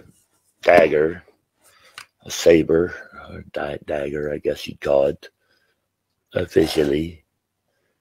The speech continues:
with this blue inlay in it, and I just,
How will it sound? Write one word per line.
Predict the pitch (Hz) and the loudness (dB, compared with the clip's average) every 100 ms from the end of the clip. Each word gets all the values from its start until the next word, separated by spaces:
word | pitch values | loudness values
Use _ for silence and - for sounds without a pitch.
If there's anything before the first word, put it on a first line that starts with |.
| _ _ _ _ - | _ _ _ _ -14
with | - - | -14 -14
this | - - - | -18 -20 -6
blue | 92 95 90 | 0 2 4
inlay | 90 80 71 73 73 | 2 -2 0 0 -2
in | - | -6
it, | - - | -10 -14
and | - 50 | -14 -10
I | 50 | -10
just, | - 50 50 - _ | -8 -10 -10 -14 _